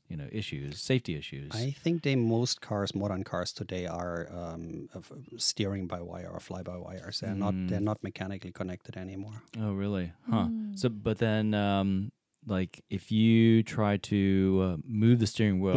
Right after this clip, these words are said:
Speaker 2: Mm-hmm.
Speaker 1: on autopilot,
Speaker 2: Mm-hmm.
Speaker 1: what happens
Speaker 2: Oh,
Speaker 1: then?
Speaker 2: it just, I take over right away.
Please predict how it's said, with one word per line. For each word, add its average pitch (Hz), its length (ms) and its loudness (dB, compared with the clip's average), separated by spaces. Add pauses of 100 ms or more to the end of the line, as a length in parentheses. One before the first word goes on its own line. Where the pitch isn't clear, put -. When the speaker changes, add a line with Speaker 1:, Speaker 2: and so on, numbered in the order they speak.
(120)
Speaker 2:
Mm-hmm. 170 140 6
Speaker 1:
on 185 100 -2
autopilot, 92 680 -4
Speaker 2:
Mm-hmm. 156 300 12
Speaker 1:
what 90 120 -4
happens 78 420 -6
Speaker 2:
Oh, 165 100 10
Speaker 1:
then? 110 100 4
Speaker 2:
it 104 60 -2
just, 120 240 0
I 110 80 0
take 104 200 -2
over 101 220 0
right 90 280 -4
away. 92 240 -10